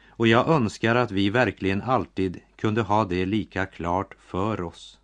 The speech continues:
i vardag som helg. Du och jag, i och genom oss själva,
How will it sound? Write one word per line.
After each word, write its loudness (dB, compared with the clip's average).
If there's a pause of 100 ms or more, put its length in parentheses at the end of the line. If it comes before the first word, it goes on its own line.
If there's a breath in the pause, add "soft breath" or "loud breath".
(160)
i -2
vardag 0
som -6
helg. -8 (880 soft breath)
Du 0
och 0
jag, -4 (220)
i 0
och 0
genom -2
oss -10
själva, -6